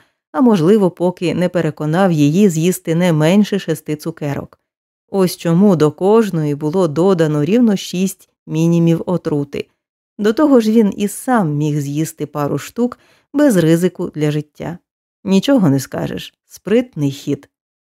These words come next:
Тут Морсбі підвівся з місця. «Містере Шерінгем, я вам дуже вдячний. Тепер і мені є чим зайнятися».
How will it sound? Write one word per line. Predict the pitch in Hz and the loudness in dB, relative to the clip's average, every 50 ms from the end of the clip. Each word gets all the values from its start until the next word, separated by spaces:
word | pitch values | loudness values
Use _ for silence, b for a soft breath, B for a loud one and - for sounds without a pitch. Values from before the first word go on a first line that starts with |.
| _ _ _ _ _ _ _ _ _ _ _ _ | _ _ _ _ _ _ _ _ _ _ _ _
Тут | - 311 330 320 320 - | -4 -4 -4 -2 -2 0
Морсбі | 190 175 170 175 185 202 220 208 202 196 208 208 | 2 2 4 4 4 4 2 0 0 -2 -4 -4
підвівся | - - 196 165 139 135 139 147 151 147 - - 160 | -4 -6 -6 -4 -2 0 2 2 0 0 -2 -4 -2
з | 151 151 | -2 0
місця. | 143 135 131 - - - - - - - _ _ _ _ _ _ _ _ _ _ _ _ _ _ _ _ _ _ | -2 -2 -2 -6 -10 -12 -10 -10 -10 -12 _ _ _ _ _ _ _ _ _ _ _ _ _ _ _ _ _ _
«Містере | - 214 269 339 262 - - - 160 147 151 160 | -2 0 0 0 0 -2 -4 -4 -2 0 0 0
Шерінгем, | - - 180 170 160 143 143 135 147 143 - - - - - 170 | 0 0 0 2 2 0 0 -2 -2 -4 -4 -6 -8 -8 -8 -4
я | 165 190 214 196 | 0 2 2 4
вам | 185 170 170 160 | 2 2 0 0
дуже | 139 156 240 302 302 254 226 208 | 0 2 2 2 2 2 2 0
вдячний. | 185 143 143 143 139 143 - - - - - - 185 _ _ _ _ _ _ _ _ - | 0 0 0 0 0 0 -4 -8 -16 -14 -14 -14 -16 _ _ _ _ _ _ _ _ -6
Тепер | 180 175 175 240 277 302 - - | -6 -4 0 0 0 2 2 2
і | 240 233 | 2 2
мені | 220 208 185 170 156 160 220 269 254 196 | 4 4 2 2 2 4 4 4 4 4
є | 156 170 185 180 | 4 2 2 2
чим | - - 151 147 147 | -2 -4 -6 -6 -2
зайнятися». | 139 165 180 180 170 170 143 135 135 - 147 - - - - | 0 2 2 2 2 0 0 -2 -4 -8 -18 -16 -14 -14 -16